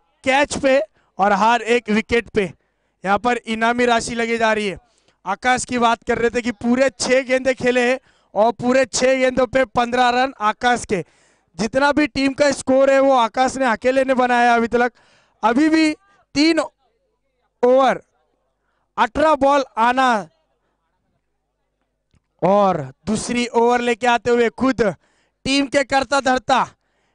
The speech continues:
टीम के कप्तान गौरव जायसवाल। क्या गौरव जायसवाल आकाश को शांत रख पाएंगे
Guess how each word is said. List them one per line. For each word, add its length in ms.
टीम 260
के 160
कप्तान 600
गौरव 440
जायसवाल। 600
क्या 200
गौरव 340
जायसवाल 600
आकाश 500
को 240
शांत 380
रख 260
पाएंगे 520